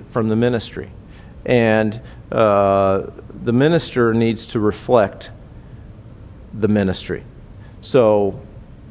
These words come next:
uncleanness doesn't reflect that. Nor in deceit.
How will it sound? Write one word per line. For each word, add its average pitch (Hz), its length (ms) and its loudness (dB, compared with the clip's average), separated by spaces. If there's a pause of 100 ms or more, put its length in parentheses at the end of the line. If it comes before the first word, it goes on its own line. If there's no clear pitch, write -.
(1400)
uncleanness 135 720 2
doesn't 104 280 0
reflect 90 460 -4
that. - 220 -12 (2500)
Nor 226 240 4
in 185 300 0 (120)
deceit. 127 600 -4